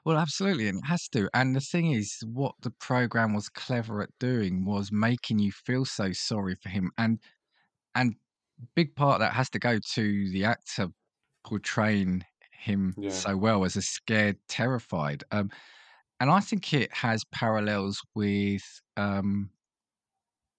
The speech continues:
Speaker 1: is it White Bear?
Speaker 2: Yeah,
Speaker 1: No, what?
Speaker 2: yeah.
Speaker 1: Is it White Bear?
Speaker 2: White Bear's the one where they kept on re-, the criminal kept on repeating
Speaker 1: Yeah,
Speaker 2: herself throughout
Speaker 1: yeah.
Speaker 2: the day, or for every day, sorry.
Speaker 1: Yeah, 'cause you feel sorry for her at the start, don't you, for, uh,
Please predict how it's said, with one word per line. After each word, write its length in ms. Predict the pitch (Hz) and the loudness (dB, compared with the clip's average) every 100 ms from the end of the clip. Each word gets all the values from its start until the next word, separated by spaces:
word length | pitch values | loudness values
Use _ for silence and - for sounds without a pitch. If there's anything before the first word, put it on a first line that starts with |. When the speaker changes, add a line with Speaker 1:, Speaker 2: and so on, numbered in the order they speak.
| _ - | _ -10
Speaker 1:
is 120 | 113 | -6
it 120 | 95 | -4
White 300 | 113 117 - | 0 0 2
Bear? 240 | 127 151 165 - _ _ _ _ _ _ _ _ - | 2 2 0 -10 _ _ _ _ _ _ _ _ 4
Speaker 2:
Yeah, 260 | 113 123 104 | 6 6 2
Speaker 1:
No, 120 | 98 | 0
what? 160 | 107 107 | 2 2
Speaker 2:
yeah. 120 | 113 - _ - | 0 -6 _ -4
Speaker 1:
Is 120 | 135 | -2
it 80 | - | 0
White 180 | 175 - | 0 0
Bear? 200 | 214 214 _ _ _ _ - | -2 -4 _ _ _ _ 8
Speaker 2:
White 220 | 139 139 | 10 10
Bear's 240 | 131 113 | 6 6
the 60 | - | 6
one 220 | 117 117 | 6 8
where 100 | 110 | 6
they 100 | 107 | 4
kept 220 | 107 - 113 | 2 -4 0
on 100 | 110 | -2
re-, 120 | 107 - | -2 -2
the 80 | 113 | -2
criminal 380 | - 113 107 98 | 2 2 2 0
kept 240 | - - | -4 -4
on 80 | 104 | -6
repeating 340 | 101 120 110 139 | -6 -4 2 2
Speaker 1:
Yeah, 80 | 98 | 2
Speaker 2:
herself 360 | - 101 90 | 0 -2 -2
throughout 160 | 107 135 | 0 2
Speaker 1:
yeah. 100 | 110 | 4
Speaker 2:
the 60 | 95 | 2
day, 140 | 92 - _ _ _ - | -2 -10 _ _ _ -2
or 140 | 101 | -2
for 220 | 87 113 | 0 2
every 200 | 110 104 | 2 0
day, 180 | 98 98 | -2 -4
sorry. 240 | 90 95 92 _ _ | -4 -8 -10 _ _
Speaker 1:
Yeah, 160 | 147 117 | 0 0
'cause 140 | - | 0
you 80 | 123 | -4
feel 200 | - 151 | 0 -2
sorry 340 | - 160 147 131 - | 2 2 4 0 0
for 120 | 110 | 0
her 240 | 107 95 - - _ - | 0 0 -4 -14 _ -4
at 160 | 107 | -4
the 60 | 104 | -4
start, 340 | - 127 101 | -2 2 2
don't 160 | 113 117 | 2 0
you, 100 | 101 | -2
for, 160 | 101 | -4
uh, 80 | 113 | -4